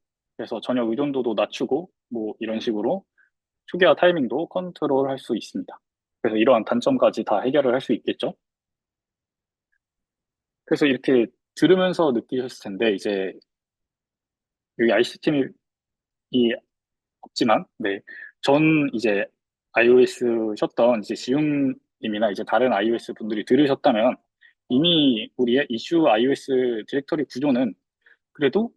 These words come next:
매시브 브이씨한 대비가 되어 있지 않나라고 생각하실 수가 있어요. 근데 처음에 제가 코드 그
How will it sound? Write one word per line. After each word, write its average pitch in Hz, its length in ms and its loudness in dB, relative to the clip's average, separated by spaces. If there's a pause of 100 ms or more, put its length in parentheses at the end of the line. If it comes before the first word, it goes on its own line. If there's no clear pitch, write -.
(120)
매시브 139 800 2
브이씨한 131 580 0
대비가 117 440 0
되어 123 220 -2
있지 117 160 -4
않나라고 107 600 0
생각하실 127 480 -6
수가 123 240 -4
있어요. 107 400 -2 (2250)
근데 165 360 -2 (540)
처음에 185 400 4
제가 113 360 0
코드 180 200 -2 (920)
그 - 100 -14